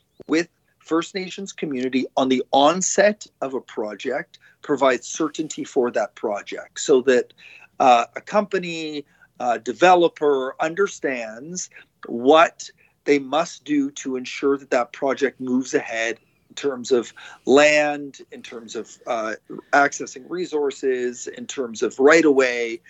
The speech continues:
and that happens up front. And it will ensure that the proponent knows what sort of barriers are in front of them before engaging in the project. Whereas historically,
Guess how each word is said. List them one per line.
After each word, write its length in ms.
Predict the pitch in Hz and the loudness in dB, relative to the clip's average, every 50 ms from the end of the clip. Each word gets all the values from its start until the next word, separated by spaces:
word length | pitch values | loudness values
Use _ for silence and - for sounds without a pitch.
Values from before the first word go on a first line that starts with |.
| _ _ _ _ _ _ _ _ - | _ _ _ _ _ _ _ _ -4
and 160 | 147 151 151 | -2 -2 0
that 160 | 160 165 165 - | 0 0 -2 -2
happens 400 | - 175 160 - 165 143 - - _ - | -6 -10 -10 -10 -12 -18 -18 -16 _ -8
up 240 | - 147 - _ _ | -8 -8 -8 _ _
front. 600 | - - _ 156 139 135 120 - _ _ - - _ _ _ _ _ _ _ _ - | -20 -18 _ -8 -8 -8 -8 -10 _ _ -20 -20 _ _ _ _ _ _ _ _ -10
And 480 | 147 147 139 135 135 131 135 131 - - - _ _ _ - | -8 -8 -8 -8 -10 -12 -16 -18 -20 -20 -20 _ _ _ -4
it 240 | - 139 131 - - | -2 -2 -2 -2 0
will 380 | 143 139 135 131 135 139 139 - | 2 2 4 4 4 2 2 0
ensure 800 | - 151 139 - - - - 233 226 196 143 127 131 147 165 160 | -4 -12 -10 -10 -8 0 2 4 4 4 4 2 0 0 0 0
that 300 | 139 - 147 143 131 - _ _ _ _ _ - | 2 2 2 2 2 0 _ _ _ _ _ -8
the 80 | 135 131 | -8 -6
proponent 680 | - 139 127 - - - 196 196 202 196 185 170 - _ | -4 -4 -6 -4 -4 0 2 2 4 2 0 -4 -6 _
knows 720 | 135 135 147 175 190 170 131 113 104 104 117 135 135 - - _ _ _ _ | -6 0 2 4 4 4 2 0 -4 -6 -8 -8 -10 -10 -14 _ _ _ _
what 280 | - 131 147 147 - | 0 0 0 0 0
sort 220 | - 156 147 143 135 | 0 0 2 2 0
of 100 | 127 - _ _ | -2 -6 _ _
barriers 600 | - 151 147 156 160 156 151 147 147 147 147 139 147 | 0 2 2 2 2 0 0 -2 -2 -2 -2 -2 -4
are 100 | 139 131 | -6 -6
in 60 | 120 | -8
front 280 | 113 - - 143 139 139 | -8 -6 -6 -4 -2 -4
of 120 | 127 - - | -4 -4 -6
them 100 | 127 113 | -10 -8
before 380 | 123 117 - - 147 131 - | -10 -4 2 4 4 4 4
engaging 600 | 135 131 123 - 139 131 131 127 123 135 127 120 | 0 -8 -4 0 2 2 2 2 0 -2 -4 -6
in 80 | 113 110 | -6 -10
the 60 | 110 | -10
project. 580 | - - - 107 101 101 - - 104 95 - _ | -8 -4 -4 -2 -2 -2 -4 -8 -10 -10 -12 _
Whereas 320 | - 135 131 127 131 - - | -4 0 0 2 2 0 -2
historically, 960 | - 117 - - - 220 269 311 254 - - - - 110 104 104 127 - - | -4 -8 -6 2 4 4 6 6 4 2 0 -4 -14 -12 -12 -12 -12 -14 -16